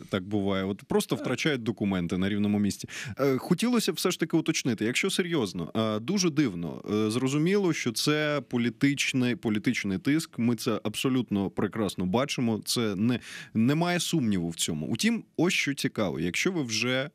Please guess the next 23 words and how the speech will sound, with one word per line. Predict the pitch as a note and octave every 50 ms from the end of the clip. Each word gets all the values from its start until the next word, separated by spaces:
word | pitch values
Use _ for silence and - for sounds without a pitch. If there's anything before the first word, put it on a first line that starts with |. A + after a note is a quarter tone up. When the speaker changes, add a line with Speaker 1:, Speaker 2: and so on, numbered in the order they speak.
| - -
Speaker 1:
е, | G#2 G2+ G2+ G#2 G2+ G2+ F#2+ - -
пішли | C3+ B2 - - B2+ D3
в | D3+ C3
атаку | C3 B2 - - G#2 F2+ - - B2+ C#3+ F3+ G#3+
на | G#3 A#2+ A2+
міського | A2+ A2 - - - A2 G2+ F#2+
голову, | F2+ F2+ E2 C#2 C2+ - - - - - - - - - -
то | - - D#3 E3+ E3+ - -
не | B2+ C#3 D#3 F#3+
до | E3+ F3+
кінця | - E3+ D#3 - - E3 D3+
зрозуміло, | B2+ B2 A2 A2+ G#2+ A#2+ A#2+ C#3 F3 G#3 F3+ A#2 E2+ - -
чому | - - - C3 B2+ C3+ D3+ F#3 F3 -
атака | - A2 - - C3 D3 D#3+ - D#3+
була | C#3 C#3+ C#3+ C#3 C3+
така | - - E3 D3+ - - - A#2+ A2+ A2+ -
непідготовлена. | A2+ B2 B2 A#2 - A2+ G2 G2+ G#2 G#2+ - G#2+ F2 E2 D#2+ - - - - - _ _ _ _ _ _ _ _ - -
Speaker 2:
Ну, | - C3+ B2 C3+ C#3 C3+
мабуть, | A#2+ B2 C#3 C#3 B2+ B2+ - -
ті, | - C#3+
хто | - - C#3 C3+
організовують, | B2 B2 C3+ C3 C3 B2+ A#2+ C#3 D#3 D#3 C#3 B2+ A#2+ A2+ A2+ A2+ - -
е, | A#2+ A#2+ A#2+ B2